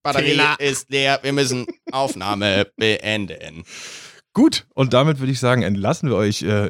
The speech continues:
Speaker 3: in die Woche. Äh, wir bedanken uns wie immer fürs Zuhören.
Speaker 1: Genau.
Speaker 3: Wir verweisen auf die Playlist, ähm, wie, wie immer gespickt mit Hits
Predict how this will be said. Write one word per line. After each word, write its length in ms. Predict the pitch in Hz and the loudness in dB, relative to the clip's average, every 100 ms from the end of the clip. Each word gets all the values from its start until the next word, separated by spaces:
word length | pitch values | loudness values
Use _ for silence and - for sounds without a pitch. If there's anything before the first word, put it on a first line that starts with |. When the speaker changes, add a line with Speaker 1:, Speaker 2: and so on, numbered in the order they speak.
| - | -2
Speaker 3:
in 140 | 104 | -4
die 100 | 98 | -2
Woche. 400 | 95 104 175 240 _ _ _ - - _ | -4 2 2 0 _ _ _ -20 -20 _
Äh, 180 | 101 104 | -2 0
wir 60 | 107 | 2
bedanken 320 | 110 143 139 | 2 2 2
uns 240 | 127 113 | 0 4
wie 160 | 151 190 | 4 6
immer 200 | 156 143 | 4 2
fürs 280 | - 127 - | 0 -2 0
Zuhören. 500 | 127 123 143 202 - _ _ - | 2 4 4 2 -2 _ _ -4
Speaker 1:
Genau. 420 | 160 120 107 110 117 | -2 -2 -6 -6 -2
Speaker 3:
Wir 140 | 107 104 | 2 2
verweisen 480 | 117 101 110 117 95 | 2 4 4 4 2
auf 160 | 101 | 0
die 100 | 104 | -4
Playlist, 640 | - 104 117 135 135 - | -4 0 2 2 -2 -6
ähm, 360 | 73 92 85 90 95 | -10 -8 -6 -8 -8
wie, 100 | 98 98 | -8 -6
wie 140 | 110 | -4
immer 260 | 110 120 110 | 0 0 0
gespickt 480 | 104 - - 123 _ | -2 -6 -6 -12 _
mit 160 | 98 - | -8 -6
Hits 380 | - 127 - | -8 -8 -10